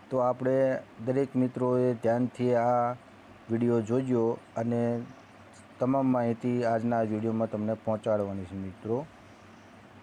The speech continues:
તો વીડિયો છેક સુધી જોજો કે આણંદ જિલ્લામાં કયા તાલુકામાં, કયા વિષયમાં અને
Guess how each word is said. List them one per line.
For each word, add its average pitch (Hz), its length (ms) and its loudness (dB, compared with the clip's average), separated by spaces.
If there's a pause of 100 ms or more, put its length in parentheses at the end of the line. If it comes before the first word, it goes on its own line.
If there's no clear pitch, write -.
તો 131 200 2
વીડિયો 135 500 4
છેક 135 380 -4
સુધી 131 320 0
જોજો 127 460 0
કે 127 160 2 (360)
આણંદ 127 360 0
જિલ્લામાં 120 640 0 (320)
કયા 139 240 4
તાલુકામાં, 135 960 0 (380)
કયા 135 280 4
વિષયમાં 139 680 -2
અને 135 180 0